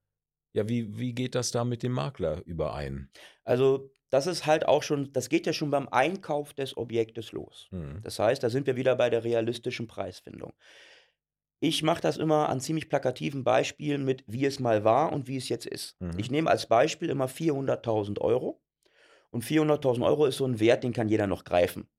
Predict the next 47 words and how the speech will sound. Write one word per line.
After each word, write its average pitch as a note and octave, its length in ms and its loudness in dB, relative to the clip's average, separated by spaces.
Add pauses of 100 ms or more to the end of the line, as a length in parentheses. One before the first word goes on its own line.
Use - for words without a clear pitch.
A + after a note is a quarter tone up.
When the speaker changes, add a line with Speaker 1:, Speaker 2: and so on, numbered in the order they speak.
Speaker 2:
Dafür D#2 240 -6
Speaker 1:
Mhm. G#2 40 -8
Speaker 2:
kriegst C3+ 220 -2
du F3+ 60 -2
in C#3+ 140 -2
Köln C#3+ 200 2
jetzt C3+ 220 -2
nicht C3+ 120 -6
überall B2+ 540 0
Speaker 1:
Mhm. E2 60 -12
Speaker 2:
viel, D#3+ 300 2
aber A2+ 180 4
das - 80 0
ist G#2+ 140 -6
ein B2 100 -4
Wert, A#2+ 180 2
den A2+ 80 -4
kann G#2+ 160 0
jeder G2+ 220 2
greifen. - 460 -4 (100)
Speaker 1:
Wenig. F#2 540 0 (260)
Speaker 2:
Genau. G2 320 2
Warum A2+ 300 8
nehme F#3+ 180 4
ich - 120 0
Speaker 1:
<laughs> - 20 -6
Ja. - 0 -
Speaker 2:
vierhunderttausend E3+ 640 0
Euro? E3+ 380 4 (500)
In B2+ 120 2
der B2+ 100 6
Niedrigzinsphase, B2 1120 0
bevor B2+ 280 0
Speaker 1:
Ja. C3 80 2
Speaker 2:
die - 20 -2
Zinshosse C3+ 480 -2
irgendwann A2+ 360 2
losging, C3+ 580 0 (140)
Speaker 1:
Mhm. D#2+ 120 -6
Speaker 2:
hatte D#3 180 2
ich D#3+ 120 -8
bei C3 100 -2
vierhunderttausend C3 920 0
Euro, C#3 500 2 (500)
wenn A#2 120 4
je- B2+ 160 2
Speaker 1:
Nichts. - 280 -4